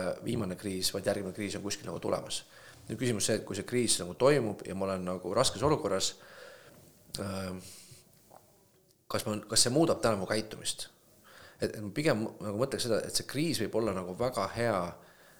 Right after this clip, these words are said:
ähm, ülesärataja.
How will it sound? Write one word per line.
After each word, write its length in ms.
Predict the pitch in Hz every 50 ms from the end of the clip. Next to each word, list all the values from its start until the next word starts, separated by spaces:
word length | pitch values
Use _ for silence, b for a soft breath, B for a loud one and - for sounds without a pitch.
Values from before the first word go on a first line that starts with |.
| B B B B - - 113
ähm, 480 | 107 101 101 104 101 101 101 98 98 98 95 b b b b b b b b b b b b b b b _ - -
ülesärataja. 760 | - 120 123 107 - - 98 95 98 - - - - 65 -